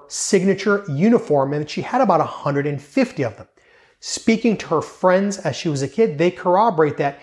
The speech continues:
she wore turtlenecks a lot. She's also known to wear, like, uh, like, a Christmas sweaters, like, you know, themed sweaters. So this is, I think, something that is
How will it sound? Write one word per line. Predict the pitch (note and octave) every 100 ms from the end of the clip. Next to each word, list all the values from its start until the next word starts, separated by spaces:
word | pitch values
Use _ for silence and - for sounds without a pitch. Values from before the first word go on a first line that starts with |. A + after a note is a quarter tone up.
| - _
she | - -
wore | A#3 G3+
turtlenecks | G3+ F#3 D#3+ D3 C#3+ - -
a | B2+
lot. | A#2+ D3 F3+ F#3 -
She's | - F3+ D3+
also | F3+ A3 F#3+
known | D#3 D#3 D#3 D3+
to | -
wear, | C#3+ D3
like, | C#3 C3 A#2+ - _ - - _
uh, | B2+
like, | B2 -
a |
Christmas | - - - D3 -
sweaters, | C#3+ C#3+ C#3+ C3
like, | C3+ - -
you |
know, | B2+ A#2 - _
themed | E3 D#3+ D3+ C#3 -
sweaters. | - C#3 C#3+ C#3+ C#3+
So | - D#3+
this | D3+ A#3+
is, | D4 -
I | F#3
think, | G3 E3
something | - E3 D3+ E3
that | D3 C#3+
is | C#3 C3 -